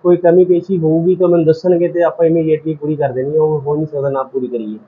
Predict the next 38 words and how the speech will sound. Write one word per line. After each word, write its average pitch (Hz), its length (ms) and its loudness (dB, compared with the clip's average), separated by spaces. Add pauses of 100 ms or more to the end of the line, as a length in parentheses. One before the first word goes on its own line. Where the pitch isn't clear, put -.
(600)
ਤੇ 165 60 6
ਆਪਾਂ 180 420 2
ਜੋ 165 260 2
ਡਾਕਟਰ 180 260 0
ਬਾਂਸਲ 170 340 2
ਛੱਡ 180 240 2
ਕੇ 185 140 4
ਗਏ 170 240 6
ਆ, 151 80 0
ਉਮੀਦ 190 280 4
ਕਰਦੇ 180 360 2
ਆ 196 60 2
ਕਿ 196 160 0
ਉਹਨਾਂ 208 140 4
ਦੇ 208 60 4
ਮੂੰਹ 214 280 6
ਤੋਂ 240 100 6
ਹੀ 240 60 6
ਕਹਾਵਾਂਗੇ 190 520 4
ਕਿ - 600 -4
"ਰਾਹੁਲ, 180 260 6
ਤੂੰ 202 100 4
ਮੇਰੇ 185 160 4
ਨਾਲ 185 100 2
ਬੈਟਰ 165 220 2
ਕਰਕੇ 160 260 2
ਦਿਖਾਇਆ 139 340 2
ਹੈ।" 110 80 -6 (460)
ਆਪਾਂ 165 200 2
ਰਹਿਣ 185 160 4
ਨਹੀਂ 190 120 4
ਦੇਵਾਂਗੇ 170 340 2
ਗੱਲ 143 160 2
ਕਿਸੇ 156 220 -2
ਵੀ 170 100 0
ਕਮੀ 156 220 0
ਪੇਸ਼ੀ 147 260 -2
ਨੂੰ, 196 240 4